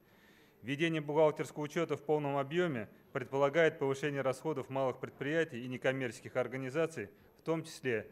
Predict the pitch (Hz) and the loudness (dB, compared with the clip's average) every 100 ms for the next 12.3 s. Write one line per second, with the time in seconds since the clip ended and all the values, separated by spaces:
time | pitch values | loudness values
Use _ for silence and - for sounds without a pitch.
0 | - 120 123 131 135 135 135 151 139 123 | -12 -6 -4 0 2 4 2 2 -2 -2
1 | 117 143 135 127 120 127 143 135 - - | 2 2 2 0 0 6 6 4 -6 -20
2 | - - 117 123 131 139 135 110 117 127 | -20 -10 -6 -4 -2 -2 -2 -4 -2 0
3 | 131 139 123 95 - - - - 147 151 | 0 0 0 -2 -6 -20 -20 -4 -2 2
4 | 139 147 156 151 120 131 135 139 131 120 | 0 0 -4 -4 -2 -2 -2 -4 -4 -8
5 | 131 147 143 127 120 156 151 135 - - | -4 -2 -2 -4 -2 0 0 0 -4 -18
6 | - - 117 127 151 139 135 131 - 127 | -20 -10 -6 -2 -2 0 -4 -4 -2 0
7 | 135 117 120 110 107 95 - - 82 - | 0 0 -4 -4 -6 -10 -14 -16 -20 -20
8 | - - - - 156 147 156 127 127 131 | -20 -20 -20 -12 -8 2 4 4 -2 -2
9 | 143 151 151 143 151 123 147 160 175 175 | 0 2 0 0 -6 -6 -2 2 2 2
10 | 101 117 131 123 143 131 127 147 123 123 | -6 -2 -2 0 -2 -2 -2 -2 0 -2
11 | 117 131 135 123 - 113 123 127 139 139 | -4 -4 -2 -6 -8 -4 -2 -2 -4 0
12 | 170 165 107 | 0 0 -8